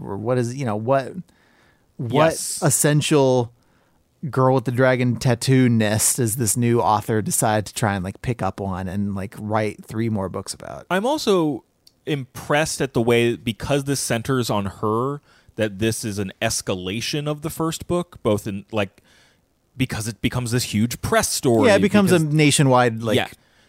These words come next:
Speaker 2: Like,
Speaker 1: person hunt. <laughs> Yeah.
Speaker 2: I can only imagine that the third book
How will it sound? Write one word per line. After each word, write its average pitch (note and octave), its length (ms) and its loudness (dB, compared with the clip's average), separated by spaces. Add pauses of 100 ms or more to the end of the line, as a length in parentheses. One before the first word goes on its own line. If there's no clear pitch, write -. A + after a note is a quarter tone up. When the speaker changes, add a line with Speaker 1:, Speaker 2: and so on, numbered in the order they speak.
(220)
Speaker 2:
Like, C#3+ 200 2
Speaker 1:
person G#2 300 -2
hunt. G2+ 320 -2 (120)
<laughs> - 80 -16
Yeah. - 120 -2
Speaker 2:
I D3+ 80 2
can F#3+ 200 2
only A3+ 300 2
imagine A#2 560 -2
that G#2+ 200 -6
the A2 80 -8
third E3+ 580 2
book F#2+ 380 2